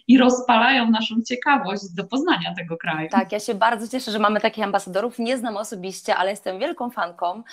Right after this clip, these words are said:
Speaker 2: e, i Marcina Mellera, i Kasi Pokosińskiej. Właśnie mamy cudownych ambasadorów w Polsce,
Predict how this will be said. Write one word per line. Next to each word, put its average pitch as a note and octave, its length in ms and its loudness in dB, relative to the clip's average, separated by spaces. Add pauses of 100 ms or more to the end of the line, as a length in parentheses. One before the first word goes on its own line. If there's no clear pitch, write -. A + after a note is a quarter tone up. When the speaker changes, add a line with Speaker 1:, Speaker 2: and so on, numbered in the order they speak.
(260)
Speaker 2:
e, F#3+ 200 -2
i G3+ 100 -10
Marcina G3+ 380 -8
Mellera, F#3+ 320 -4
i F3+ 80 -8
Kasi - 240 -16
Pokosińskiej. F#3 760 -6
Właśnie G#3 260 -10
mamy G3 200 -4
cudownych A#3 680 -2
ambasadorów G#3 480 -8
w - 20 -20
Polsce, F3+ 500 -2